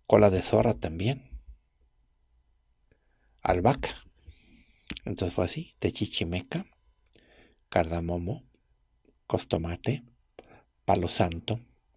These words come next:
cola de zorra, albahaca. Mezclamos las plantas juntas por partes iguales, ya mezcladas. Preparamos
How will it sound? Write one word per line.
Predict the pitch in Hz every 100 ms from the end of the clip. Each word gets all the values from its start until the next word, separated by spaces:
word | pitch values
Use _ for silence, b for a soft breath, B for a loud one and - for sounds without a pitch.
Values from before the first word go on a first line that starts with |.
| - b b b -
cola | - 90
de | 87
zorra, | 85 - 87 95 120 - _ _ _ _ _ _ _ _ - -
albahaca. | 92 92 139 - - - _ _ - _ - - B B B B B -
Mezclamos | 95 101 104 98
las | 87
plantas | - 107 95
juntas | - 101 104 101 _ _ _ _ _
por | - -
partes | 95 - 95
iguales, | 101 131 85
ya | -
mezcladas. | 90 92 - 113 90 90 - - _ _ B B B B B B
Preparamos | - 92 95 95 98 -